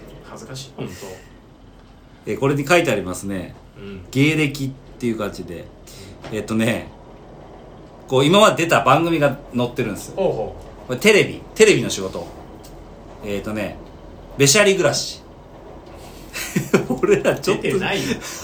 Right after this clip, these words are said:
Speaker 1: 出てないよ。カットされたでしょ。
Speaker 2: え、そうなの？
Speaker 1: 確かそうじゃない？
Speaker 2: あ、そうなんだ。
Speaker 1: うん。
Speaker 2: べしゃり暮らし。
Speaker 1: 俺らのシーン、え、言われたじゃん。梅沢さんに。「ごめんね、グリーンピー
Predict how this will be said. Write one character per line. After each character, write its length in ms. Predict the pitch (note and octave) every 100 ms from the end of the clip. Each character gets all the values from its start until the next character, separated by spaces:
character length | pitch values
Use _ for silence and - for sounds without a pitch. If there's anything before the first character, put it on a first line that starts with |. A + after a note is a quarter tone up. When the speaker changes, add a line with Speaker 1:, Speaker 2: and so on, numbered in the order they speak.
| A4 - F#4+ - -
Speaker 1:
出 60 |
て 120 | - F3+
な 160 | F3
い 80 | C#3
よ。 60 | C3
カ 80 |
ッ 60 | A#3+
ト 60 | -
さ 160 | C3+
れ 80 | A#2
た 100 | A2
で 60 | G2
し 20 |
ょ。 20 | - - -
Speaker 2:
え、 160 | A#3 D4
そ 180 | F4+
う 40 | C#4+
な 60 | E3
の？ 260 | - - -
Speaker 1:
確 180 | G3
か 80 | D3+
そ 140 | C#3 D#3+
う 40 |
じ 80 | A2
ゃ 20 |
な 60 | -
い？ 20 |
Speaker 2:
あ、 120 | D#3+
そ 160 | - C4
う 20 |
な 120 | F#3
ん 60 | A#2+
だ。 80 | F2+
Speaker 1:
う 680 | A2+ A2+ G2+ - - - C3+
ん。 40 |
Speaker 2:
べ 100 | -
し 100 | -
ゃ 80 | A#3+
り 160 | A#3+ A3
暮 120 | F#3+
ら 60 |
し。 220 | F#3 - - -
Speaker 1:
俺 80 | D3
ら 60 |
の 60 | C#3+
シ 40 |
ー 0 |
ン、 20 |
え、 40 | D3+
言 80 | G#3+
わ 40 |
れ 80 | A3+
た 100 | G#3
じ 80 | C3+
ゃ 40 |
ん。 40 | - - -
梅 160 | C#3
沢 160 | C3+ B2+
さ 140 | -
ん 60 | A2+
に。 80 | A2 - -
「ご 60 | -
め 100 | G3
ん 100 | A3+
ね、 140 | A#3+
グ 80 | G3+
リ 80 | D3+
ー 40 |
ン 20 |
ピ 80 |
ー 40 | C#3